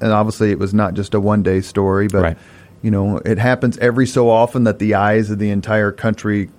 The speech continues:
Speaker 1: can settle on one particular place
Speaker 2: Yep.
Speaker 1: because of an event, as
Speaker 2: Yep.
Speaker 1: we were talking earlier. Just take us through a little bit of your memories of that coverage, an event.
Speaker 2: So it was a day off for me, uh,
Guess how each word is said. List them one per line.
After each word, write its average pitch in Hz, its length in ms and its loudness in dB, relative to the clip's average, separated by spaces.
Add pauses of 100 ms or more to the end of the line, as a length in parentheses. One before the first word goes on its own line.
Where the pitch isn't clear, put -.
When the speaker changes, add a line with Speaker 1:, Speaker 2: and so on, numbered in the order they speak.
Speaker 1:
can - 160 -10
settle 117 420 0
on 104 160 0
one 110 200 2
particular 104 440 -4
place 110 480 -2
Speaker 2:
Yep. 104 220 -2
Speaker 1:
because 117 340 0
of 113 100 2
an 110 80 4
event, 110 440 2
as 113 60 0
Speaker 2:
Yep. 101 80 0
Speaker 1:
we 104 100 0
were 101 100 0
talking 104 340 0
earlier. 113 380 0 (440)
Just - 260 -8
take 160 180 0
us 120 140 -2
through 120 200 2
a 113 40 2
little 110 160 2
bit 107 160 2
of 107 140 -2
your 98 220 -2 (460)
memories 110 440 2
of 101 120 -2
that 101 340 0
coverage, 120 480 -4 (220)
an 110 100 0
event. 104 400 -4 (100)
Speaker 2:
So - 160 -2
it - 20 2
was 120 80 2
a 117 40 0
day 135 140 4
off 127 200 2
for 127 100 0
me, 101 280 2 (240)
uh, - 40 -6